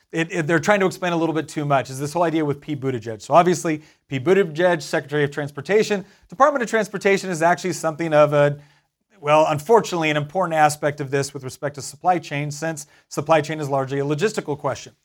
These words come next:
And some of the problems that we're facing right now are impacted by federal regulations and federal authorities. So it, it's perfectly reasonable to look at the Secretary of Transportation and say, "Okay, what are you doing?" And obviously, Pete Buttigieg has been working really, really hard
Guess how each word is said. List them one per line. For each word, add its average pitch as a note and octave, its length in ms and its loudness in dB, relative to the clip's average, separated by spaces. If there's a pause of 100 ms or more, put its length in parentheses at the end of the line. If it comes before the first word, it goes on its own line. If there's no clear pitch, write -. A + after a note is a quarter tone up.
(360)
And D#3 280 4
some F#3+ 200 2
of F#3 60 2
the D#3 60 -2
problems F3 300 2
that E3 60 -8
we're D3+ 100 0
facing F#3+ 360 -2
right D#3 180 -2
now C#3+ 380 0 (180)
are D#3+ 100 4
impacted D#3+ 600 0
by D3 100 2
federal D3+ 300 -2
regulations D3 560 -2
and C#3 120 -8
federal C3+ 300 -4
authorities. D3+ 520 -2 (260)
So F3 400 2 (260)
it, G3 200 2
it's G3+ 140 2
perfectly A#3 380 2
reasonable F#3 340 2
to F3 60 0
look F3 260 0
at D#3+ 220 2
the D3+ 60 -6
Secretary D#3+ 320 -4
of D3+ 60 -4
Transportation D3 540 -6
and D3 60 -10
say, E3+ 100 -6
"Okay, D#3 180 -4
what E3 180 -2
are F3+ 40 -2
you E3 120 -6
doing?" D3 300 -2 (220)
And F#3 120 0
obviously, A3+ 440 4
Pete G3+ 240 -6
Buttigieg F3+ 380 2
has D#3+ 140 -6
been D#3 160 -4
working D#3+ 320 -2
really, F3 220 4
really D#3+ 260 0
hard C#3 480 2